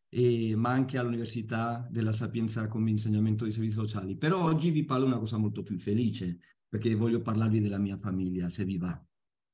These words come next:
Perché io, insieme alla mia famiglia, quindi siamo in quattro, io, Margherita, Alessandro e mia figlia Maria,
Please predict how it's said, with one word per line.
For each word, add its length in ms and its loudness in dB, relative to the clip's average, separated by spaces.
Perché 300 2
io, 680 4
insieme 360 2
alla 140 0
mia 180 2
famiglia, 880 2
quindi 640 0
siamo 400 0
in 160 0
quattro, 640 -4
io, 340 2
Margherita, 1000 0
Alessandro 960 0
e 200 2
mia 180 2
figlia 240 -6
Maria, 640 2